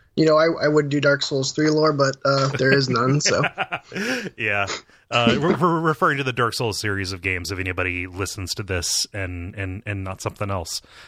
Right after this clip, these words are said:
Speaker 2: Um, yeah, uh, Sean is another, uh, another lorester here, um, like us. Um,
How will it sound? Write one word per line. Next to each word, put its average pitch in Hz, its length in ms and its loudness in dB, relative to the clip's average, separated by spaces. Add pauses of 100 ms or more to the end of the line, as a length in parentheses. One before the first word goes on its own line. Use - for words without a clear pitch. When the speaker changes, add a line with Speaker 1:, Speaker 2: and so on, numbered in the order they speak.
(160)
Speaker 2:
Um, 101 260 -2
yeah, 190 260 0
uh, 104 380 0
Sean 104 280 -2
is 98 120 -2
another, 98 440 0
uh, 92 180 0
another 98 340 -2
lorester 101 760 -2
here, 101 480 -2
um, 98 480 -4 (160)
like 110 200 -2
us. 143 260 -2 (600)
Um, 117 480 -2